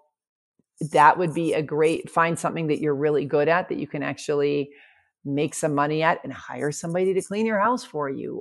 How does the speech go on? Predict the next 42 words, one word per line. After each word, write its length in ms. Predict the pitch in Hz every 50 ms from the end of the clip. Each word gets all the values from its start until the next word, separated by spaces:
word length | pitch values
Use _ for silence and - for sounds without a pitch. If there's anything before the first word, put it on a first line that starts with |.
| - -
or 540 | 170 170 165 160 156 156 147 151 151 151 - - - - - - - - -
figure 320 | - 214 190 160 196 196
out 220 | 180 180 180 - 175
what 260 | 185 175 165 - -
you 140 | 196 190 -
can, 180 | - - 165
you 60 | 185
know, 140 | 180 165 160
if 100 | 160 -
that's 260 | - 165 160 165 -
out 140 | 175 160 160
of 60 | 160
the 60 | 151 165
question 360 | - 185 170 - - 175 175
right 200 | 175 180 185 185
now, 240 | 208 226 240 240 214
you 120 | 190 175
know, 120 | 156 143
what 400 | 156 156 151 180 190 185 - -
can 520 | - - - - 190 180 185 185 190 190 185
you 180 | 175 175 180
stand 540 | 180 - - - 175 170 175 170 175 180 170
to 120 | - - 165
do? 280 | 151 190 214 208 185
Like, 240 | 151 143 143 139 -
maybe 420 | 160 165 156 160 160 160 156 156 - - - - _ _
you 180 | - 175 185 160
hate 400 | 147 165 180 165 160 156 147 - _ _ _ _ _ _ _
mopping 840 | 156 160 170 180 180 175 190 - - 185 175 165 156 156 156 156 151
and 340 | - - 160 160 156 151
dusting, 480 | 131 180 185 196 185 - - 160 160 160
but 140 | 151 151 -
you 120 | 165 165
don't 320 | 139 - 160 156 180 - -
mind 280 | 156 147 151 156 147
sort 180 | - - 170 156
of 80 | 147 -
organizing 720 | - 165 170 165 147 170 160 156 151 156 151 135 156 160 156
your 120 | 147 147
stuff. 420 | 143 - - - 190 175 160 - -
You 80 | - 156
know, 220 | 151 147 147 143